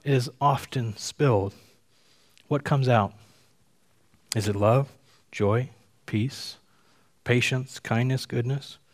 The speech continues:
faithfulness, gentleness, self-control? How do you respond when that happens?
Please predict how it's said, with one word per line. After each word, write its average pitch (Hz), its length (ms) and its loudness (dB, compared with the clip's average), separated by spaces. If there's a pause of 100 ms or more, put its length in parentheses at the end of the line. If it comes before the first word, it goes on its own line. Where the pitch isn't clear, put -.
(280)
faithfulness, 131 800 0 (160)
gentleness, 123 720 -6 (320)
self-control? 123 760 4 (2000)
How 123 120 6
do 143 60 6
you 156 80 4
respond 143 480 2
when 117 100 -2
that 110 140 -2
happens? - 520 -12